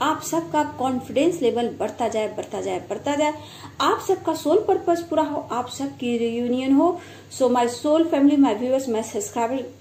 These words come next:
मेरे दिल से दुआ है, मेरे ईश्वर से दुआ है, आपकी सारी इच्छाएं पूर्ण हो और आप सब लोग हमेशा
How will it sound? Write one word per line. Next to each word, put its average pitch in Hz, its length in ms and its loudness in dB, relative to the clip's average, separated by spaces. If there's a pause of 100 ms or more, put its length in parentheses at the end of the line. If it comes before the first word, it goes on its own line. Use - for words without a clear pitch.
(480)
मेरे 262 260 2
दिल 403 280 6
से 349 160 4
दुआ 302 240 4
है, 294 280 -2
मेरे 277 300 6
ईश्वर 262 280 -2
से 247 220 -4
दुआ 233 180 0
है, 220 160 -8 (100)
आपकी 226 340 -4
सारी 247 400 -4
इच्छाएं 202 520 -6
पूर्ण 190 340 -4
हो 185 220 -8 (500)
और 277 240 4 (240)
आप 247 280 2
सब 339 380 4 (340)
लोग 262 340 4
हमेशा 277 380 2